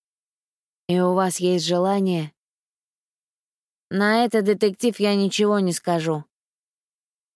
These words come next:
Ладно. А чем обещали расплатиться?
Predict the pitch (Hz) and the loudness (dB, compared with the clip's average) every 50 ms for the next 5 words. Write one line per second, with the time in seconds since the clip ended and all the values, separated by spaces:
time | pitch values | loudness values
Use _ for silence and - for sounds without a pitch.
0 | _ _ _ _ _ _ _ - 165 165 170 170 175 160 170 170 165 165 - _ | _ _ _ _ _ _ _ -2 0 2 2 2 0 0 -2 -4 -4 -6 -10 _
1 | _ _ _ _ _ _ _ _ _ _ _ - - 196 190 - 233 226 214 208 | _ _ _ _ _ _ _ _ _ _ _ -4 -2 -2 0 0 2 2 2 2
2 | 196 180 180 180 - - 196 196 190 185 180 165 170 156 - - 175 175 170 - | 0 0 0 -2 0 0 0 0 2 2 0 0 -2 -4 -4 -2 -2 -2 -2 -2
3 | - 214 202 - - 180 165 160 156 | -2 -4 -2 -2 -4 -4 -4 -6 -8